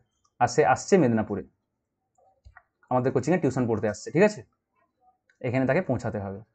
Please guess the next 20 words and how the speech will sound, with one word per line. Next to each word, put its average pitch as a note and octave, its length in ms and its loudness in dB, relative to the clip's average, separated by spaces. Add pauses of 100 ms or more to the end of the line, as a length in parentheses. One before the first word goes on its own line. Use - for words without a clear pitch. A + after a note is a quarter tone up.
(960)
খড়গপুর A#2+ 400 2
থেকে D#3+ 140 0
মেদিনীপুরে A#2+ 360 -2
তাকে D3+ 120 -2
পৌঁছাতে A#2 360 -8
হবে, G2 100 -14
ঠিক F3 140 4
আছে? G#3 180 0
এবার - 480 0
দুটো, F3+ 240 10
দুটো E3+ 220 8
সিচুয়েশন B2 480 0
আছে, G#2+ 140 -10
ঠিক A#2+ 140 -4
আছে? A#2 200 -4 (380)
যদি E3 280 10
সে E3 280 8 (680)
দশ G3+ 360 10
কিমি G#3+ 320 10
প্রতি F#3 320 6